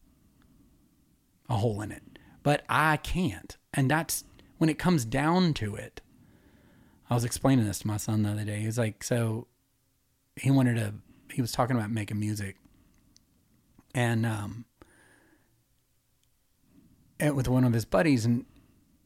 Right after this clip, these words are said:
he was like, "You know, I picked up some things along the way watching you, Dad." And I was like, "Oh," you know, my heart,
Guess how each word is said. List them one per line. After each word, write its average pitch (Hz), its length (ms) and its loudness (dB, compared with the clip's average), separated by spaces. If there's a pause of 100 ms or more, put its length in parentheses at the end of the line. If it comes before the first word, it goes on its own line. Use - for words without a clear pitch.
(180)
he 135 120 2
was 131 100 4
like, 139 140 2
"You 214 60 2
know, 202 120 4
I 147 60 6
picked 165 200 0
up 185 100 4
some 143 160 0
things 127 200 2
along 113 240 2
the 113 60 0
way 143 160 2
watching 104 340 0
you, 101 160 -2
Dad." 101 380 -8 (680)
And 131 100 2
I 131 40 2
was 120 80 2
like, 131 120 0
"Oh," 143 640 2
you 131 140 0
know, 123 60 2
my 123 120 4
heart, 110 280 0